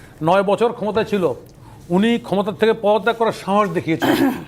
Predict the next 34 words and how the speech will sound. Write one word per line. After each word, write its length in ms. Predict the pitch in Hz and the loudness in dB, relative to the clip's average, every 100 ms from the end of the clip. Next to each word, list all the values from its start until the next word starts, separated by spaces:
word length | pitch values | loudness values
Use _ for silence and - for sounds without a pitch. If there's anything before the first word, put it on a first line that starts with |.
| - - | -18 -20
<coughs> 280 | - - | -20 -12
উনি 180 | 165 202 | -4 -4
ক্ষমতা 260 | - 180 185 | 0 -2 0
থেকে 120 | 202 | 0
পদত্যাগ 380 | 190 190 190 208 | 2 2 0 -2
করে 140 | 208 202 190 | -2 -6 -4
ওনার 200 | 196 202 | -2 -2
শেখ 280 | - 208 208 175 | -2 -4 -4 -4
যত 180 | 185 214 | -2 -2
গোষ্ঠী 380 | 196 196 - 202 | -4 -6 -2 0
আছে, 140 | 165 | 0
আত্মীয় 260 | 170 226 147 | -2 -4 -6
স্বজন, 120 | - - - | -10 -20 -12
সবাই 440 | - 277 262 240 233 | 0 2 4 2 0
পালিয়ে 280 | 185 170 151 | -2 -2 -4
গেছেন। 260 | 131 - 127 - - - - | -6 -12 -20 -20 -20 -20 -2
এমনকি 540 | 160 220 269 269 240 | 0 2 2 0 -4
ওনার 220 | 214 220 | 0 0
এমপি 520 | 220 220 226 220 240 220 | 0 -2 -2 -2 -4 -2
টেমপি 400 | 247 254 220 151 | -2 -4 -6 -8
সব 260 | - 294 294 | 2 0 2
পলাতক। 360 | 196 156 - - - - - - - | -2 -2 -10 -18 -18 -20 -20 -12 0
এমনকি 600 | 190 240 262 208 254 254 | 2 2 -2 -2 -2 -2
ওনার 340 | 202 202 226 226 | 0 2 0 0
প্রশাসনের 500 | 196 240 220 247 240 | 0 0 -2 0 0
কর্তা 340 | 226 208 254 | 0 0 2
ব্যক্তি 220 | 269 269 | 0 0
যারা 200 | 269 226 | 0 0
ছিলেন, 300 | 208 165 147 120 - - - - - - - - | 0 -2 -6 -8 -18 -20 -20 -20 -20 -20 -20 -10
যারা 200 | 139 185 | 0 0
কর্তা 280 | 202 208 208 | 2 -2 0
ব্যক্তি 180 | 247 196 | -2 -2
ছিলেন, 260 | 208 214 175 | -2 0 2
যারা 160 | 160 | 0